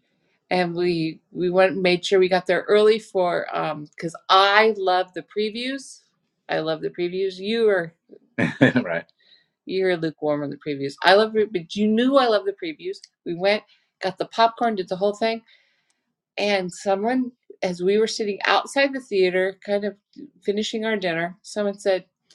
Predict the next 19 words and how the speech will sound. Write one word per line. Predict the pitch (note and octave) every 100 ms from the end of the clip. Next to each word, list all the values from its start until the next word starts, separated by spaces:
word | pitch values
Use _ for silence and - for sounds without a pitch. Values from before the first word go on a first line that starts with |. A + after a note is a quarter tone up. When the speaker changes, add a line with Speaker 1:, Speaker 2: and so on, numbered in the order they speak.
| _ _ _ -
Speaker 1:
"Oh, | G3+ F#3+ E3+
you | F3 G3+
should | - A#3+
go | G3 F3+
see" | F#3+ - D#3 D3 D3+ F3+ - _ _ _ _ _ _ _ _ _ _ _
Speaker 2:
The | - E2+ -
Sound | - - - F#2 F2+
of | F2+
Freedom. | - F#2+ F2
Speaker 1:
Sound | E2 F3 F3 F#3
of | -
Freedom. | D#3+ D#3 D#3+ D3+ _ _ _ _ _ _ _ _ _ -
It's | F3+ F3+
fantastic. | - F#3+ F3+ F3 E3+ - D3 C#3+ _ _ - - _ -
And | G3 G3+
I | G3+ A3+ A3 -
kind | A#3+ A#3+
of, | A#3+ G#3 -
I | A3